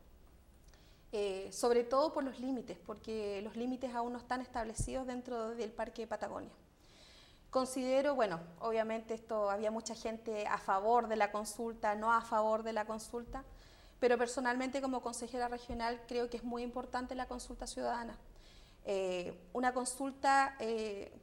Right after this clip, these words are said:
que no se estableció y no se realizó, eh, al momento de venir a decir, "Aquí va a haber un parque". Yo no te estoy diciendo con esto que estoy en contra del parque. Yo creo que deben haber equilibrio entre las cosas, ¿ya?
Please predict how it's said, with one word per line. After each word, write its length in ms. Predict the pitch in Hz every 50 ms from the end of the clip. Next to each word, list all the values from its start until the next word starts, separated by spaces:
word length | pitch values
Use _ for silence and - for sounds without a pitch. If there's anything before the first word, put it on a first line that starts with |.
| - - - -
que 100 | - 240
no 120 | 240 262 262
se 120 | - 285
estableció 920 | 262 - - 269 254 240 226 220 - - - - 247 262 285 311 339 - - -
y 80 | 240
no 200 | 240 233 247 247
se 180 | - - - 247
realizó, 800 | 240 233 233 226 208 196 - - - 247 262 269 277 285 - -
eh, 240 | 240 233 240 233 -
al 120 | - 220
momento 400 | 226 220 220 226 233 233 240 240
de 80 | 240 233
venir 220 | 233 233 233 233 233
a 20 |
decir, 320 | 233 226 - - 247 247 247 - - - - - -
"Aquí 260 | 233 233 - 240 233
va 80 | 240
a 40 | 240
haber 120 | 240 233 240
un 80 | 226
parque". 360 | 226 233 233 - - - - - - - - - - - _ - - - - - - - - - - - - - - - -
Yo 120 | - 240 262
no 100 | 269 277
te 40 | 269
estoy 200 | 262 269 269 254
diciendo 340 | 262 247 - 269 254 254 247
con 120 | 247 240
esto 200 | 247 247 - 247
que 80 | 247 240
estoy 240 | - - 254 247 240
en 100 | 226 220
contra 360 | 233 - 226 226 226 226 214
del 120 | 202 208 -
parque. 320 | - - - - - - - - - - - - - _ -
Yo 160 | 208 226 226
creo 180 | 233 240 240 240
que 100 | 240 233
deben 220 | 226 226 233 233
haber 320 | 233 226 226 226 226 - - - -
equilibrio 480 | - 208 208 226 214 233 247 247 247 247
entre 140 | 233 233 220
las 160 | 208 196 -
cosas, 340 | - - - - - - - - - - - - - - -
¿ya? 180 | 226 247 262